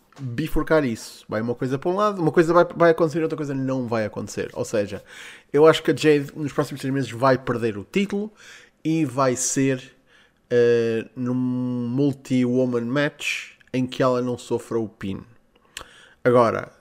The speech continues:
ah, mas ó Basílio, banhas com merdas. Uma pessoa quando perde um combate, eh, é,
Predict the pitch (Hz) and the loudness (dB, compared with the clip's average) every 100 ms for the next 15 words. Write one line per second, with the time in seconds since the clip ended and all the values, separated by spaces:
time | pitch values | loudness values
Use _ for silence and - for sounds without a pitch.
0 | _ _ - 190 123 113 120 131 143 143 | _ _ 6 8 8 2 -2 0 2 2
1 | 156 117 - - _ - 104 107 117 - | 0 -2 -8 -20 _ -12 -8 -4 -4 -4
2 | 151 156 139 107 98 107 110 - 135 113 | -2 2 2 0 -4 -6 -8 -4 0 0
3 | - 117 107 123 117 120 123 135 139 160 | 0 -6 -2 -2 0 -2 0 2 2 2
4 | 165 - - _ _ - - _ _ - | 0 -12 -20 _ _ -20 -20 _ _ 2
5 | 170 165 165 165 160 165 160 - - _ | 6 8 8 8 8 6 4 2 -10 _
6 | 104 104 110 - - | -6 -4 -4 -6 -8